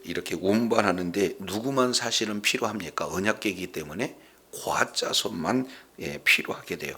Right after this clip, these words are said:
그러나 고핫 자손 외에 무라리, 게르손 철저하게 지금 준비하고 있는 것을 보게 되죠. 잘 아시겠지만 이 고핫 자손은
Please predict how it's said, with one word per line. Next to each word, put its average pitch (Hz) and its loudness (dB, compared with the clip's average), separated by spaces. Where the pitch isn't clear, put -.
그러나 98 -4
고핫 - 2
자손 - 2
외에 113 2
무라리, 95 6
게르손 90 -2
철저하게 117 -2
지금 104 -4
준비하고 92 -6
있는 78 -10
것을 - -6
보게 85 -6
되죠. 73 -6
잘 95 8
아시겠지만 123 8
이 123 4
고핫 101 4
자손은 107 0